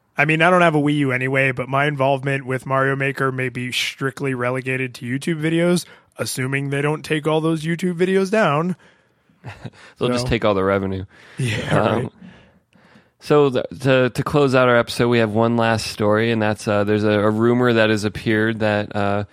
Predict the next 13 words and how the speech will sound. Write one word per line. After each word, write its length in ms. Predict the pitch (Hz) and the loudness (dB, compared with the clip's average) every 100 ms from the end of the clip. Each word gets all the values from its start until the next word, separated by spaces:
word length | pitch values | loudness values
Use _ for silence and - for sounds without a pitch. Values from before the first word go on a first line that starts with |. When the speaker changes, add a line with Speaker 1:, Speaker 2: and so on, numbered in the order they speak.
| _ _ | _ _
Speaker 2:
so 140 | 123 | 0
Nintendo's 460 | 131 139 190 160 131 | 0 2 2 2 2
already 180 | 117 | 0
said 240 | 110 107 101 | 0 -2 0
they're 100 | 101 | 0
working 360 | 98 98 101 | 0 -4 -4
on 200 | 98 98 - | -2 -2 0
N 240 | 107 101 - | 0 0 0
X 440 | 98 98 - - | -2 -2 -8 -8
or 220 | 101 98 | -4 -2
their 220 | 101 101 | 0 -2
next 360 | 101 98 92 - | 0 -2 -6 -8
console, 640 | - 101 98 107 104 101 | -4 -4 -4 -2 -2 -4